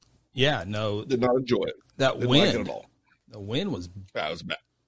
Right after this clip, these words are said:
Speaker 1: the wind was
Speaker 2: Yeah, wind
Speaker 1: brisk.
Speaker 2: chill, like, what'd you say the wind chill?
Speaker 1: Uh, well, let
Speaker 2: I think you
Speaker 1: me,
Speaker 2: said the
Speaker 1: uh,
Speaker 2: wind chill was in the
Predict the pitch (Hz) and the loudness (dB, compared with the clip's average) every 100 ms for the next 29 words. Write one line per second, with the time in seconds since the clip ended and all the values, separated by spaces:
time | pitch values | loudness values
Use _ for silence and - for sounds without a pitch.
0 | _ _ 113 131 151 220 - - 143 165 | _ _ 0 4 4 4 2 6 6 8
1 | - 135 - 95 - _ _ _ _ _ | 4 2 0 -4 -4 _ _ _ _ _
2 | _ _ 123 147 151 165 135 143 131 165 | _ _ 0 2 2 2 2 2 0 0
3 | 165 156 _ - - - - - 127 113 | 0 -2 _ -20 -20 -20 -14 -4 -2 -2
4 | - 123 - - 143 113 165 113 131 117 | -2 -2 -2 -8 -6 -2 0 2 2 2
5 | 127 123 131 110 117 82 | 2 2 2 2 0 -4